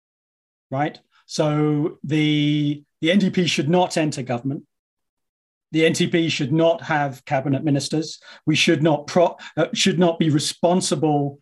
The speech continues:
for a bourgeois government. So that is a point of principle. But we have also, over the years, evolved a position that we don't have a doctrinaire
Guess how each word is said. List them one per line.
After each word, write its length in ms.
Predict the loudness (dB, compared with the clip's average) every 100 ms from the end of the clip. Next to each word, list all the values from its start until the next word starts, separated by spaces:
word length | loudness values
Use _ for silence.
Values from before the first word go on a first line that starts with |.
| _
for 540 | -2 2 2 0 -6 _ -6
a 480 | 0 2 2 -2 -6 _ _ -8
bourgeois 760 | 0 2 2 2 2 2 -2 -8 _ _ -4
government. 460 | -4 -2 -8 -14 _ -14
So 140 | -2 2
that 260 | 2 2 2
is 440 | 2 2 -2 -4 -8
a 140 | -4 -2
point 480 | 0 0 2 -2 -10 _ _ _ _ _ -10
of 160 | -10 -2
principle. 580 | -2 0 -4 -8 -16 _ _ _ -20 -20 -2
But 160 | 0 2
we 100 | 2
have 140 | 2
also, 800 | 2 2 2 2 2 2 4 4
over 200 | 2 0
the 100 | 0
years, 320 | 0 2 0 0
evolved 300 | -2 -2 -4
a 40 |
position 560 | -6 -4 -6 -6 -8 -10 _ _ _ _ -12
that 520 | -2 2 2 2 -2 -6
we 240 | -2 -2
don't 360 | 2 2 2 -2
have 600 | -8 -2 0 0 -4 -10 -6
a 340 | -2 0 0
doctrinaire 1080 | 0 -2 -2 -2 0 2 2 2 0 -2